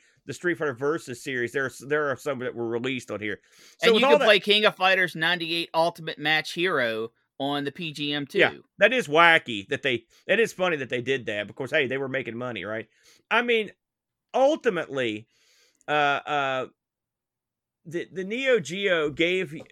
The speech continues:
Speaker 1: gave arcade owners the flexibility of a, of a swappable cartridge-based arcade machine, and they, and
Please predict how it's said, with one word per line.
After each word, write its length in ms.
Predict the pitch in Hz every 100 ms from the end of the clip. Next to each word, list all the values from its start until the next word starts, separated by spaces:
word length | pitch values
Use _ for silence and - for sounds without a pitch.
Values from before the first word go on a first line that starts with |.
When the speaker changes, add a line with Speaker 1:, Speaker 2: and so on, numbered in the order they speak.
| -
Speaker 1:
gave 380 | 139 165 180 170
arcade 580 | - 165 156 - 156 147
owners 560 | 127 117 113 107 107 - _ _ _
the 80 | 135
flexibility 680 | 214 233 190 165 165 165
of 120 | 156 127
a, 160 | -
of 120 | 131 117
a 60 |
swappable 840 | 113 - 151 165 185 196 175 151 143
cartridge-based 1000 | - 165 156 156 135 117 139 139 - -
arcade 520 | 147 139 - 135 127
machine, 540 | 117 110 113 110 104 98 _ _ _ _ _
and 160 | 170 190
they, 200 | 180 170 -
and 180 | 165